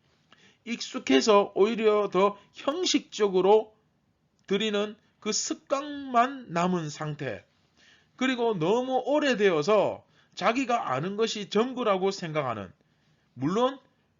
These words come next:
감히 말은 그렇게 못하지만 실제로 행동으로는 그렇게 살아가는 상태.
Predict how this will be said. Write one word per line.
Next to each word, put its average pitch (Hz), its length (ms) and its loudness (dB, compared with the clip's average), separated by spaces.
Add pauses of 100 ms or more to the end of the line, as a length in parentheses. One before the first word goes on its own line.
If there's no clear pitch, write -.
(180)
감히 185 420 -2
말은 185 360 -2
그렇게 220 260 -2
못하지만 180 580 -4 (160)
실제로 269 760 -2
행동으로는 226 720 -4 (280)
그렇게 233 420 -2
살아가는 175 580 -2 (200)
상태. 156 600 -4